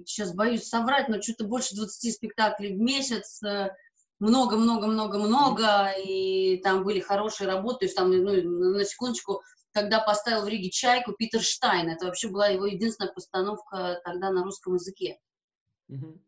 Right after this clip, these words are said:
Speaker 1: Вот, и я играла, <laughs> играла, играла, а потом, ну, у нас пригласили там несколько человек, э, мы сыграли в К В Н за одну команду, там, ребята,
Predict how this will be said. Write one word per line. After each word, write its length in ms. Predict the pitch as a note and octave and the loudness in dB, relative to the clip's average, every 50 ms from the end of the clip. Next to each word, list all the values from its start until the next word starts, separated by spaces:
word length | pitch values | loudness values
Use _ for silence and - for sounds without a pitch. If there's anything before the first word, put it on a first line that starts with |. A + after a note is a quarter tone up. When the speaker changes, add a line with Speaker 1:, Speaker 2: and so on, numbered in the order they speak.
| _ _ - | _ _ -6
Speaker 1:
Вот, 320 | G#3 A#3+ A#3 G3+ F#3+ - - - - - - - _ | -2 0 2 2 0 -2 -6 -12 -16 -16 -18 -10 _
и 60 | F#3+ | -6
я 240 | G#3 G#3 A3+ A#3 A#3 | -2 2 2 4 4
играла, 300 | G#3+ E4 D4+ D#4 D4 C#4 | 4 4 6 6 6 6
<laughs> 20 | - | 4
играла, 380 | - - - - C#4+ C#4+ - - | 4 0 0 0 0 0 0 0
играла, 420 | B3+ C4+ C4+ - - D#4+ - F#4+ - - | 0 -2 -2 -2 -2 -2 0 0 0 0
а 100 | B3+ A#3+ - - | 0 0 0 -2
потом, 340 | C#4+ C#4+ - - F#4 G4+ - - - _ _ - G#4+ A#4 A4 G4+ - - - F4 F4 D#4+ A#3+ - - _ _ _ | -2 0 2 2 2 2 2 -4 -12 _ _ 2 4 4 4 2 0 -6 -10 -8 -8 -8 -8 -10 -14 _ _ _
ну, 160 | A3 A3+ A3+ A3+ | 0 0 2 2
у 40 | A#3 A#3+ A#3+ A#3+ A#3+ A#3+ | 2 2 2 2 2 2
нас 160 | A#3+ A#3+ A#3 | 2 0 0
пригласили 720 | - G#3+ G3 G#3+ A3+ A3 A3 A#3 A#3 A#3 A#3 - C4+ C4 A3+ | -4 -6 -4 -4 -4 -2 -2 0 0 0 0 -2 -4 -4 -2
там 140 | A3+ G#3+ A3 | -2 -2 -2
несколько 260 | G#3+ G#3+ - - - | -2 -4 -6 -8 -6
человек, 260 | - C#4+ D4 C#4+ - - - - _ _ _ _ _ - | -4 -4 -4 -6 -8 -14 -20 -20 _ _ _ _ _ -2
э, 140 | F#3+ F#3+ F#3+ | -2 0 0
мы 140 | G#3 A3 A3+ | 0 0 -2
сыграли 360 | - A3+ G3+ G#3+ A#3 A#3 G#3+ | -2 -2 -2 0 0 0 0
в 80 | - - | -2 -2
К 120 | - A#3 | 0 0
В 80 | G3 A3 | 2 4
Н 280 | B3 D4+ E4+ E4+ D#4+ A#3 | 2 4 2 2 2 2
за 100 | G#3+ G#3 | 0 0
одну 160 | G3+ G3+ G3+ | 0 -2 0
команду, 460 | G3+ G#3+ G#3+ A3+ G#3+ G3 F3+ E3 E3 - | 0 2 4 4 4 2 2 0 -4 -4
там, 160 | F#3 F3+ F3+ F3+ E3+ E3 E3 F3+ | -4 -4 -2 -4 -4 -4 -4 -4
ребята, 380 | F3+ F3+ F#3 F#3+ G3 G3 F#3+ | -2 -2 -2 -2 -2 -2 -4